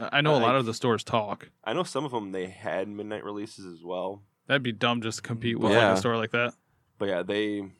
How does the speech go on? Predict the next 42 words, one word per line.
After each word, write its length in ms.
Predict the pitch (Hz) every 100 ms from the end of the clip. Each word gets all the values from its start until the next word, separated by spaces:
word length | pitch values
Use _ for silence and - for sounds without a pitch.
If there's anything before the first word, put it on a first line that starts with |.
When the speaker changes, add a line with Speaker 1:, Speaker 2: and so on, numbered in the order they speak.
| _ -
Speaker 3:
Get 140 | 110
the 60 | 107
big 200 | 107 101
crowd 300 | - 104 101
in 80 | 98
one 140 | 98
area, 300 | 98 104 101 104
Speaker 1:
Exactly. 400 | - 120 127 104
Speaker 3:
entertain 100 | 98
everybody. 500 | 95 98 101 98 98 98
Speaker 1:
Yep. 220 | 120 127 - _ _ _ _ _ _ _ _ _ _ _ _ 92
Speaker 2:
Yeah, 200 | 90 78
and 160 | 98
it's, 460 | 104 110 - - -
I 60 | 104
mean, 200 | 104 98
I 60 |
think 180 | 95 165
they 60 | 135
even 180 | 95 87
have 220 | 98 92
one 140 | 90 -
on 240 | 87 95 92
the 160 | -
Air 140 | 85 78
Force 320 | - 52 -
Base, 300 | - 52 -
if 100 | -
I 40 |
remember 240 | 53 - -
correctly. 380 | - - - - _ _
Or 160 | - 95
it's, 120 | 92
like, 140 | 90 92
right 440 | 78 85 90 90 -
next 320 | 85 90 -
to 80 | 87
the 140 | 82
Air 160 | 87 90
Force 320 | - 95 90
Base. 440 | 95 95 95 - -
Speaker 1:
Mm-hmm. 320 | 143 120 147